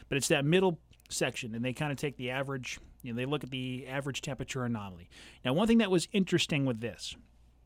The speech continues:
is, according to Climate Prediction Center, they still noted that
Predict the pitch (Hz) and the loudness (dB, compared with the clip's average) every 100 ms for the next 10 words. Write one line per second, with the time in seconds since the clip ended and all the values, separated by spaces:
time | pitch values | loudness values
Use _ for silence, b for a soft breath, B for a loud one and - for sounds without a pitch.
0 | _ _ _ _ - 139 123 120 117 - | _ _ _ _ -10 -6 -4 -4 -6 -8
1 | _ - - 165 170 160 - 160 151 139 | _ -18 -6 0 2 0 0 0 0 -2
2 | 147 - 139 - 123 117 - B B B | -4 0 -2 0 0 0 -4 B B B
3 | B 131 131 - 247 202 175 160 120 113 | B -4 -2 4 6 8 6 4 0 -4
4 | 107 _ - 117 117 135 127 123 | -8 _ -16 -8 0 0 0 -4